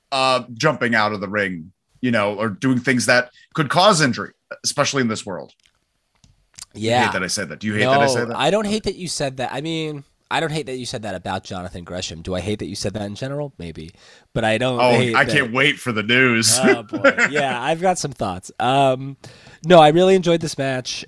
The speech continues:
Speaker 2: and I really enjoyed Jonathan Gresham. I, I loved the finish because the thing all, the thing about it is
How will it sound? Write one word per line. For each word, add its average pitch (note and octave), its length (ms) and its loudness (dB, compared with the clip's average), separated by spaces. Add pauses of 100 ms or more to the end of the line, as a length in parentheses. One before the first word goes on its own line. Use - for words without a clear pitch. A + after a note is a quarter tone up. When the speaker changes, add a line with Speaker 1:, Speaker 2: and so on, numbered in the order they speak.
(160)
Speaker 2:
and A2+ 580 -4
I - 80 -8
really A2 260 -2
enjoyed G#2+ 240 0
Jonathan G2+ 320 -4
Gresham. G2+ 440 -4
I, A2 300 -4
I B2 160 -4
loved B2 380 -6
the A#2+ 100 -8
finish - 580 -8 (420)
because C3 300 -2
the B2 100 -6
thing C3 240 -6
all, A#2+ 140 -2
the A2 140 -8
thing E3+ 180 -6
about G#2 320 -4
it A2 220 -8
is G2 640 -8